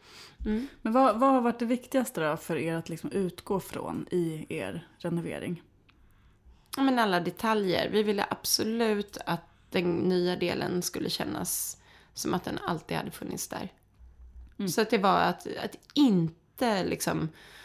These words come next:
Speaker 1: tumma på någonting vad det gällde, ja, men fönster,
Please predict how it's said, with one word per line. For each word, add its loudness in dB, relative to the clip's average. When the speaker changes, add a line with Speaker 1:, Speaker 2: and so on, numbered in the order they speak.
Speaker 1:
tumma 6
på -2
någonting 0
vad 0
det 0
gällde, 0
ja, -6
men 0
fönster, -2